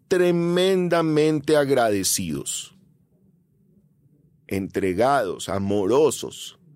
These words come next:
¿Pero saben por qué? Porque cuando los llevamos a nuestros hogares arrancan una nueva vida.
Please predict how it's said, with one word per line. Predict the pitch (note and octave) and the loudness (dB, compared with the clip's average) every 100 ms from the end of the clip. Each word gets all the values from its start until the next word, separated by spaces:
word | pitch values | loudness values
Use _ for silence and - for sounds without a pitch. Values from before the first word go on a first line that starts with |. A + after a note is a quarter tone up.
| _ | _
¿Pero | - D3 | -6 -4
saben | D3+ F3+ G#3+ | -2 0 0
por | A3 G3 E3 | 0 -2 0
qué? | G#3+ C4 - _ _ _ _ _ _ _ _ _ _ _ _ _ _ | -2 -2 -6 _ _ _ _ _ _ _ _ _ _ _ _ _ _
Porque | E3+ E3+ F#3 | -2 0 -2
cuando | F#3+ F3+ F#3 | 0 2 4
los | F3+ | 2
llevamos | E3 F#3 G3+ A#3+ B3+ | 4 4 4 2 0
a | |
nuestros | A3 F#3+ - E3+ D#3+ | 2 2 0 -2 0
hogares | D3+ D#3 F3 G3+ G#3 | 0 2 2 0 0
arrancan | D#3+ D3 D#3 D3 E3+ | 0 0 0 -2 -2
una | E3+ E3 | 0 0
nueva | D#3+ E3 E3+ D3+ C#3+ | 0 2 2 2 2
vida. | B2+ F#2+ C#2+ | 0 -2 -6